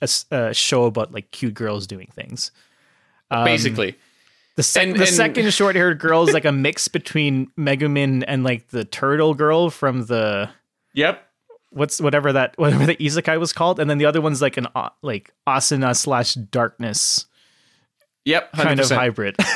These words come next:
Speaker 2: No, and, and, and, and you got it. You nailed it. Except their roles are switched.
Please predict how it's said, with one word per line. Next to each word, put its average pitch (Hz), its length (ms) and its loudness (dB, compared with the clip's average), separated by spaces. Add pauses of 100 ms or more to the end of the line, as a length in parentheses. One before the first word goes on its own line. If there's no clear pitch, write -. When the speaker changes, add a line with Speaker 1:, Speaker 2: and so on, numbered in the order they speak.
(400)
Speaker 2:
No, 233 160 2
and, 180 280 0
and, 175 160 0
and, 165 180 0
and 165 180 0
you 156 60 0
got 180 220 2
it. 110 100 0
You 131 100 2
nailed 147 260 2
it. 123 120 2
Except 160 380 -2
their 147 120 2
roles 143 340 2
are 139 80 0
switched. - 540 -2